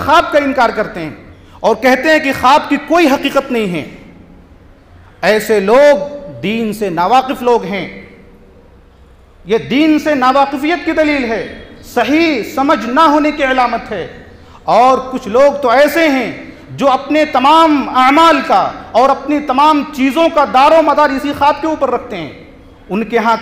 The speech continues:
کشف ہوتا ہے، ان کے ہاں ذوق ہوتا ہے، ان کے ہاں الہام ہوتا ہے اور نہ جانے کیا کیا ہوتا رہتا ہے۔ تو ایسے لوگ بھی گمراہ ہیں، راہ راست سے بھٹکے ہوئے ہیں۔ اور تیسرا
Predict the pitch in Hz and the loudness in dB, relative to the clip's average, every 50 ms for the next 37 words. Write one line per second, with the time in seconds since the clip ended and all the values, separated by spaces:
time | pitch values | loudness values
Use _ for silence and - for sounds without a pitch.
0 | 233 262 294 285 - - 226 214 202 202 196 180 170 165 151 135 117 - - - | 0 -2 -2 0 -2 -4 -2 -2 -2 0 0 -2 -2 -2 -4 -8 -10 -12 -16 -12
1 | - 185 233 226 - 254 233 262 269 - 226 254 294 320 311 - - 247 240 240 | -8 -8 -6 -4 -2 0 2 2 2 2 2 4 4 4 4 2 2 0 0 2
2 | 240 202 190 180 180 170 - - - - - 233 254 - 285 277 294 277 269 262 | 2 0 0 -2 -4 -8 -8 -10 -10 -8 -8 -6 -4 -2 0 2 2 2 2 0
3 | 214 269 320 359 359 294 269 277 277 269 254 233 220 233 208 190 - - - - | 2 4 4 4 4 2 0 0 0 0 0 0 0 -2 -4 -6 -8 -14 -16 -16
4 | 214 202 190 196 214 240 262 262 - - 214 196 190 208 190 180 175 175 180 170 | -14 -12 -10 -10 -8 -8 -8 -8 -8 -6 -6 -6 -4 -4 -4 -4 -4 -4 -4 -4
5 | 160 160 160 160 147 143 127 - - - - - - - - - - - - _ | -6 -6 -6 -8 -8 -8 -8 -12 -18 -20 -20 -20 -20 -20 -20 -20 -20 -20 -20 _
6 | - - - - 160 185 233 254 262 254 311 302 285 254 262 294 320 330 320 330 | -20 -14 -6 -2 0 2 4 2 2 4 4 2 4 4 4 6 6 6 4 2
7 | - 294 294 262 247 277 262 262 302 311 330 330 285 247 247 262 262 233 175 - | 2 0 0 2 0 0 2 4 4 6 6 6 4 4 2 -2 -2 -2 -4 -8
8 | - - - - - - - 175 185 226 240 262 285 262 254 262 302 302 - - | -10 -16 -20 -20 -20 -10 -4 0 2 4 4 6 6 6 6 6 6 4 2 0
9 | - 285 254 196 220 226 214 - 233 214 196 190 175 170 156 147 139 - - - | -2 -2 -2 -2 -2 -4 -2 -2 -2 -2 -2 -4 -6 -6 -8 -8 -12 -14 -18 -20
10 | - - - - - - - - - - - - 160 196 214 220 214 196 208 - | -20 -20 -20 -20 -20 -20 -20 -20 -20 -12 -4 0 0 2 2 2 0 -2 -4 -6
11 | - 202 226 226 - - 233 233 226 | -8 -6 -6 -6 -4 -2 0 2 2